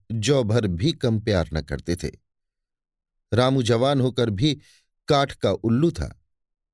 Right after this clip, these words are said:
सुभागी ग्यारह साल की बालिका होकर भी घर के काम में इतनी चतुर और खेतीबाड़ी के काम में इतनी निपुण थी कि उसकी माँ लक्ष्मी दिल में डरती रहती कि कहीं लड़की पर देवताओं की आंख न पड़ जाए।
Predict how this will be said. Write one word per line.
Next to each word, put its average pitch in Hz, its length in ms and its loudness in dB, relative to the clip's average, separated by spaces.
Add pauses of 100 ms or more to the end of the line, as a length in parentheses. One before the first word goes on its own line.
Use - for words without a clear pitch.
(220)
सुभागी 120 540 0
ग्यारह 117 380 2
साल 110 280 -2
की 110 140 -4
बालिका 110 400 0
होकर 101 340 0
भी 117 220 0 (420)
घर 143 220 2
के 151 140 0
काम 143 240 0
में 147 200 0
इतनी 147 300 -2
चतुर 139 360 0
और 127 140 0
खेतीबाड़ी 120 640 0
के 113 140 -4
काम 113 240 0
में 113 120 0
इतनी 107 220 -2
निपुण 101 360 2
थी 139 260 -4 (480)
कि 170 60 2
उसकी 175 260 0
माँ 147 320 0
लक्ष्मी 120 600 0 (340)
दिल 139 200 2
में 139 160 2
डरती 127 320 0
रहती 120 400 0 (440)
कि 135 100 0
कहीं 143 400 2 (420)
लड़की 147 360 0
पर 131 180 0
देवताओं 120 500 0
की 117 180 -2
आंख 120 340 0
न 82 80 0
पड़ 67 180 -6
जाए। 64 360 -10